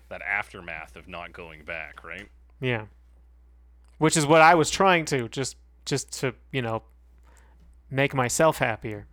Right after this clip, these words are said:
Speaker 2: But
Speaker 1: Mm-hmm.
Speaker 2: that's, I don't think it's there.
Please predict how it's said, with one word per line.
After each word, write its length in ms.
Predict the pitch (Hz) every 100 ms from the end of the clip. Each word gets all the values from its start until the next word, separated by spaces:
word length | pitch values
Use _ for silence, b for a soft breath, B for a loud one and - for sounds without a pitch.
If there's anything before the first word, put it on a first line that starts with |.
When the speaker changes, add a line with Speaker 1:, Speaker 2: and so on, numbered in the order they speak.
| -
Speaker 2:
But 160 | 120 107 - _ - B 101
Speaker 1:
Mm-hmm. 160 | 90 143
Speaker 2:
that's, 240 | 127 - - _ _ _ _ _ - - - -
I 60 |
don't 120 | 135 131
think 140 | 131
it's 100 | 120
there. 300 | 135 117 107